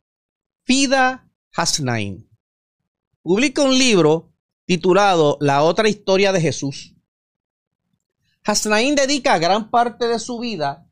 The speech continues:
a recopilar gran parte de las tradiciones que hablan sobre Jesús en la India, tanto como aparecen en las tradiciones hindúes, tibetanas y musulmanes de la región.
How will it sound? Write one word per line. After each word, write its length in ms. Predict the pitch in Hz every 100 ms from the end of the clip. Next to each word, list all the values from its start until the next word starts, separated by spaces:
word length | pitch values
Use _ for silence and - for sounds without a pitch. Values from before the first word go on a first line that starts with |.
| _ _ _
a 120 | - 160
recopilar 880 | 165 151 - 151 151 151 208 240
gran 380 | 185 190 240 220
parte 400 | 233 262 269 190
de 100 | 160
las 220 | 151 -
tradiciones 760 | - 147 135 123 - 175 226 233
que 160 | - 175
hablan 380 | 190 220 196
sobre 300 | 139 165 147
Jesús 420 | 131 127 196 202 226
en 160 | 208
la 140 | 196 180
India, 560 | 196 156 120 107 139 _ _ _ _ _ -
tanto 400 | 208 262 302 240
como 200 | 254 233
aparecen 520 | 226 208 247 - 208
en 100 | 175
las 160 | 147
tradiciones 640 | - 139 127 - 180 240 -
hindúes, 840 | 208 202 180 247 214 165 160 - _ _ _ _
tibetanas 1000 | - 156 143 135 214 311 359 339 - - _ _ _ _
y 120 | 160
musulmanes 680 | 147 131 - 135 135 170 214
de 100 | 147
la 100 | 120
región. 600 | 110 101 92 95 87 90